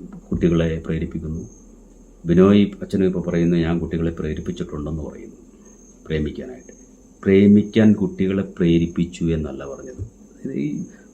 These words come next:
മനുഷ്യരുടെ ഒരു പ്രത്യ-, പ്രത്യേകത എന്ന് പറയുന്നത് കേൾക്കുന്നത് എന്താണെന്ന് ജ്ഞാനത്തോടു കൂടി ഗ്രഹിക്കുകയില്ല. ഇപ്പോഴത്തെ കുഞ്ഞുങ്ങളോട് നിങ്ങൾ ഇത് ചെയ്യരുതെന്ന് പറഞ്ഞാൽ അവർ ചെയ്യും.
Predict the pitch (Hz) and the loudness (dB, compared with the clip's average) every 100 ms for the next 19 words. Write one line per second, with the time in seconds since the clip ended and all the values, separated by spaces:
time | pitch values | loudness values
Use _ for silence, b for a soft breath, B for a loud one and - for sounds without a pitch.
0 | - 113 120 - 143 143 120 - - 113 | 2 4 4 2 0 0 -2 -6 -10 -10
1 | - - 107 110 113 117 104 101 101 - | -8 0 2 2 2 0 2 2 0 -2
2 | - 117 127 - 139 131 95 95 104 107 | 4 4 4 0 0 4 4 4 4 4
3 | 107 101 98 90 87 82 92 101 - 95 | 2 2 -2 -2 -2 0 -2 -4 -6 -6
4 | 87 82 76 76 - - 76 - - - | -4 -4 -4 -8 -10 -10 -10 -10 -18 -20
5 | - - _ _ - _ - _ _ 104 | -20 -20 _ _ -20 _ -20 _ _ -2
6 | - 160 170 - 123 127 143 151 151 147 | 2 4 4 4 4 6 4 4 2 2
7 | 104 101 113 147 110 113 135 156 147 151 | 4 4 4 4 4 6 4 2 2 -2
8 | 151 123 127 151 147 151 151 135 131 135 | 2 4 6 4 4 4 2 2 0 0
9 | 135 123 135 - - - 107 107 131 139 | 0 0 0 -4 -16 0 2 2 0 -2
10 | 90 | -4